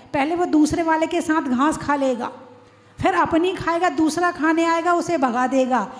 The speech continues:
ये कैसे हुआ? लड़ाई करने के लिए क्या चाहिए? अरे बोलिए ना।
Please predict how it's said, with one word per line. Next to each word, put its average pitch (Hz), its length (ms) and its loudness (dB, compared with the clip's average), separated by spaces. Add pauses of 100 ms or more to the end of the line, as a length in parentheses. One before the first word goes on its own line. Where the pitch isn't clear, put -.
(120)
ये 302 100 0
कैसे 330 380 2
हुआ? 349 580 2 (580)
लड़ाई 285 480 0
करने 349 380 -2
के 359 120 -4
लिए 349 220 2
क्या 349 240 -2
चाहिए? 349 760 2 (1080)
अरे 262 180 2
बोलिए 285 480 0
ना। 302 420 0